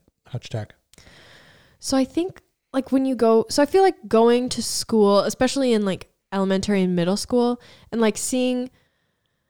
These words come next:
Speaker 2: so I know Mom told me this. I actually forgot about this, but, like, when I was, like,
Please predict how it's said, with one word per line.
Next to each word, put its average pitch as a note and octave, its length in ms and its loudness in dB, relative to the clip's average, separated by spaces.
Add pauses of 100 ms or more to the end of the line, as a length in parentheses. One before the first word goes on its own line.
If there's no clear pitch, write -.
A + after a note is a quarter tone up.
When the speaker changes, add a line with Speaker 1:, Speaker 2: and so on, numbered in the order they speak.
(720)
Speaker 2:
so - 160 2
I D4+ 60 6
know F#4 400 4 (240)
Mom A#3 340 4
told B3+ 180 0
me A#3 120 2
this. G#3 240 2
I A3+ 100 4
actually C4+ 320 0
forgot G3 560 0
about F3+ 380 -2
this, E3+ 180 -2
but, - 180 -2
like, G#3 200 2
when G#3+ 100 2
I A3 140 2
was, A3+ 160 2
like, G3+ 400 -2